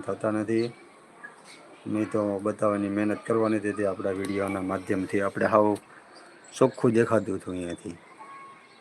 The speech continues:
વીસેક કિલોમીટર જેટલું દૂર અહીંયાથી છે, તોય ચોખ્ખું બતાવતું હતું, પણ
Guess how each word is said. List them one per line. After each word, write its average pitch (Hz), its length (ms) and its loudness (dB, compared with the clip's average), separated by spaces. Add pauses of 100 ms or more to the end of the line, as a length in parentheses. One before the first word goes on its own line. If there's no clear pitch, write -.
(800)
વીસેક 113 400 2
કિલોમીટર 107 500 4
જેટલું 104 320 2
દૂર 107 180 4
અહીંયાથી 101 460 0
છે, 104 140 2
તોય 110 280 0
ચોખ્ખું 107 320 -4
બતાવતું 95 400 -6
હતું, 110 300 -4
પણ 101 760 -6